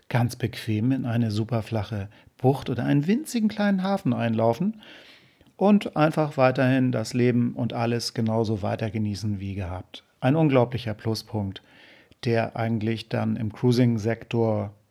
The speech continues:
nur noch von Katamaranen überboten werden kann und von wenigen Einzelbauten, die eben auch dazu in der Lage sind, ihren Kiel hochzuholen.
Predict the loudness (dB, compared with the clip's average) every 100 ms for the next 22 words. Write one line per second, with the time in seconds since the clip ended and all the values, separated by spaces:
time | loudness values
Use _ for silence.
0 | _ -4 4 6 4 2 -6 -4 -4 -4
1 | -4 0 2 0 -2 -2 -2 -2 -2 -2
2 | -4 -4 -4 -2 -2 -4 -4 -4 -4 -8
3 | -20 _ -6 -2 -2 0 0 -2 -2 -4
4 | -4 -4 -4 -4 -4 -6 -8 -10 -6 -2
5 | -2 -4 _ _ _ 6 6 6 -4 -2
6 | -2 0 0 0 0 -2 -4 -4 -4 -4
7 | -4 -2 0 -2 -10 _ _ _ _ -2
8 | -2 -2 -6 -6 -6 -8 -10